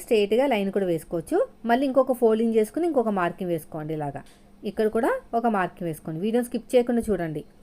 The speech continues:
చాలా ఈజీగా ఉంటుంది. మరి చంక డౌన్లో సగానికి ఒక మార్కింగ్ వేసుకోండి. ఇలా సగానికి ఫోల్డ్ చేసుకుని ఒక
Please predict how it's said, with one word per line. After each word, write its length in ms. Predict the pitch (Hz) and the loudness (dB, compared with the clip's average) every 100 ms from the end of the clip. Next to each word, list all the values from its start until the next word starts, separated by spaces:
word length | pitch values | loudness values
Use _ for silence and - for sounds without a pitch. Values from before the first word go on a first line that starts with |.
| - - | -14 -4
చాలా 180 | 208 214 | -2 0
ఈజీగా 280 | 208 202 226 208 | 0 0 0 0
ఉంటుంది. 280 | 185 180 302 508 - - - - - - - - 240 | -2 -2 0 -2 -8 -20 -20 -20 -20 -20 -20 -14 -4
మరి 160 | 240 277 269 | 0 0 0
చంక 220 | 262 240 254 | -2 0 4
డౌన్లో 300 | 254 254 311 440 | 4 6 6 6
సగానికి 380 | 240 220 247 254 | 2 2 2 2
ఒక 100 | 233 202 | 2 2
మార్కింగ్ 300 | 180 190 175 | 0 -2 -4
వేసుకోండి. 380 | 160 - 160 160 - - - - - - - - | -4 -8 -8 -8 -12 -20 -20 -20 -20 -20 -18 -6
ఇలా 140 | 175 165 | -4 -2
సగానికి 360 | 190 202 214 202 | -2 0 -4 -2
ఫోల్డ్ 180 | 202 185 | -2 0
చేసుకుని 240 | 196 285 | -2 -2
ఒక 80 | 294 | 0